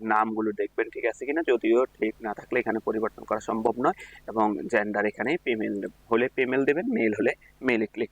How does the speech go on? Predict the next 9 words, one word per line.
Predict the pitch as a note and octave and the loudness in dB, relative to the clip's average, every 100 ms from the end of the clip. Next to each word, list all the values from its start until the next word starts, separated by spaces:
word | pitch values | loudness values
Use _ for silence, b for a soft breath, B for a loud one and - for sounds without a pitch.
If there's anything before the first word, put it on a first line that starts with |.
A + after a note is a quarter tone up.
| - | -8
করে | G#2 | -8
দেবেন। | G2+ G#2 - _ _ _ _ _ _ _ _ _ b b b - | -4 -6 -6 _ _ _ _ _ _ _ _ _ b b b -18
আপনার | - A2+ A2 | -2 4 4
স্টুডেন্ট | - A2+ A2 G2+ | 6 4 6 2
এবং, | G#2+ G#2+ A2 | 2 2 0
আহ, | B2+ - A2+ G#2 G#2+ | -6 -6 -2 2 2
রেজিলি-, | G#2 A2 G#2+ A2+ - A2+ | 4 4 4 2 2 2
আহ, | A2 | 4
রেজিলিয়ন | G#2+ A2+ G#2+ A2+ A#2+ C3 | 4 2 4 4 4 2